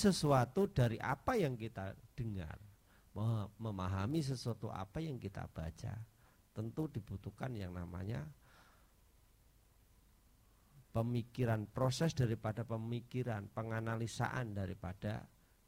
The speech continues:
pikiran. Nah, dengan tersebut akan muncullah pengalaman.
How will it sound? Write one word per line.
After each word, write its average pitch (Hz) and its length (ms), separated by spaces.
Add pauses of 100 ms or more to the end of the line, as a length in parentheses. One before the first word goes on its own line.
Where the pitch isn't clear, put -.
pikiran. 87 540 (1600)
Nah, 87 160
dengan 101 400
tersebut 101 640
akan - 320
muncullah 107 480
pengalaman. 80 880